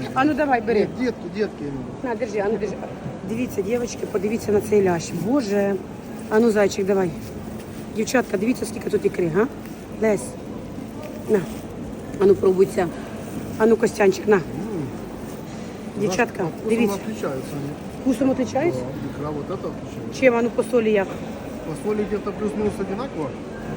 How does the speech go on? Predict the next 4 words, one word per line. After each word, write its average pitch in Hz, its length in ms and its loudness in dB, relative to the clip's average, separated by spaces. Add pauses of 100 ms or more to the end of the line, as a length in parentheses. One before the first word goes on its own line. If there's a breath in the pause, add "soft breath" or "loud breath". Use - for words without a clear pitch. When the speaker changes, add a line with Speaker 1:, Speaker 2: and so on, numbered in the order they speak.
(320)
Speaker 2:
Ну, 190 100 2 (1200)
послевкусие 202 580 -4
чуть-чуть - 420 -6
разное. 151 260 -6